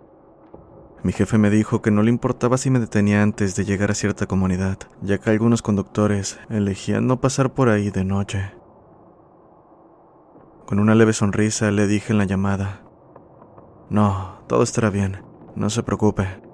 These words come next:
hay muchas horas por delante, todo en orden". Sí, creía saber a lo que se refería con que muchos conductores elegían no pasar por ahí de noche. La delincuencia es algo que está a la orden del día,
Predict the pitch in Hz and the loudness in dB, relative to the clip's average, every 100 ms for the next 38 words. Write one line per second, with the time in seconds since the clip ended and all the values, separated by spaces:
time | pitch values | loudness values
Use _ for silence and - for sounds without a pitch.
0 | - - - 101 107 110 120 113 - 101 | -20 -16 -4 0 2 0 2 0 0 -2
1 | 95 98 98 - 95 - - - - - | 0 0 -2 -4 -10 -12 -20 -20 -20 -2
2 | 104 101 98 98 95 95 95 - - - | 0 2 2 0 0 -4 -8 -16 -20 -20
3 | - - - - - - - - - - | -20 -20 -20 -20 -20 -20 -20 -20 -20 -20
4 | - - - - - - - - - 98 | -20 -20 -20 -20 -20 -20 -20 -20 -4 -2
5 | 98 92 - - - - - 92 95 107 | -2 -4 -16 -20 -20 -20 -16 -4 0 0
6 | - 107 110 110 107 107 107 107 104 101 | 2 4 4 4 2 0 -2 -4 -2 -4
7 | 98 120 120 117 127 - 120 101 - 95 | 0 -2 0 -2 -2 -2 0 0 -2 -2
8 | 98 98 98 - 98 95 - 101 110 117 | -2 -2 -6 -2 0 0 0 -2 0 0
9 | 117 113 110 107 98 95 90 92 92 95 | 0 0 0 0 0 0 0 -2 -2 -8
10 | 92 - - _ - - - - 95 95 | -10 -18 -20 _ -20 -20 -16 -6 -2 0
11 | 95 104 107 - 107 - 113 120 113 - | 0 2 2 2 0 2 0 0 -2 0
12 | 110 104 98 98 90 90 95 92 92 | 2 2 0 0 0 -2 -2 -2 -4